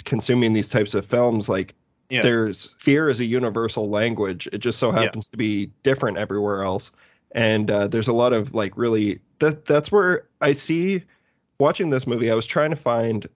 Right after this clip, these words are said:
Speaker 1: other movies that I've seen later that were clearly inspired by this.
Speaker 2: Yeah.
Speaker 1: And there's a lot of them. Like, there's,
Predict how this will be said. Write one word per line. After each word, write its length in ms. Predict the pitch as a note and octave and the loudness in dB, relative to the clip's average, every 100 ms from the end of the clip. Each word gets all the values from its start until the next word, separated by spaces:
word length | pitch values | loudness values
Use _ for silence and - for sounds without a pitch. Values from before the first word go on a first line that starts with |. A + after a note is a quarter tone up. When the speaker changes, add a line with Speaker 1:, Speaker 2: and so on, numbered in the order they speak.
| _ _ _ | _ _ _
Speaker 1:
other 500 | - B2 B2 A2+ G#2+ G#2 | 0 2 2 2 0 0
movies 640 | A2+ A2+ A2 G#2 G2+ - | 0 2 4 2 2 -4
that 200 | - A2+ | -2 0
I've 280 | G#2 G2 - _ | 0 -4 -10 _
seen 500 | - C3 A2 G#2 G2+ - | -6 -2 0 -2 -4 -4
later 380 | B2 D#3+ C3 G#2+ | 0 2 4 2
that 160 | A#2+ G#2+ | 2 2
were 120 | A2+ | 0
clearly 580 | - - D#3 E3 C3+ A2+ | -2 -4 0 2 2 2
inspired 540 | G2+ - A2+ A#2 G#2+ | -2 -2 0 2 0
by 160 | E2+ D2+ | -2 -6
this. 300 | E2+ - - - - _ _ G#2+ | -4 -6 -10 -20 -20 _ _ 0
Speaker 2:
Yeah. 120 | A#2 | 4
Speaker 1:
And 240 | A#2 G#2 - _ - | 4 2 -4 _ 2
there's 220 | C3+ C#3 | 4 4
a 60 | |
lot 400 | G#2+ G2 G#2+ B2+ | 2 2 2 2
of 100 | G#2+ | 2
them. 220 | G2+ - - | -2 -8 -6
Like, 240 | G2 G2+ | -4 0
there's, 520 | A#2+ A2+ A2 G#2 - | 2 4 2 -2 -8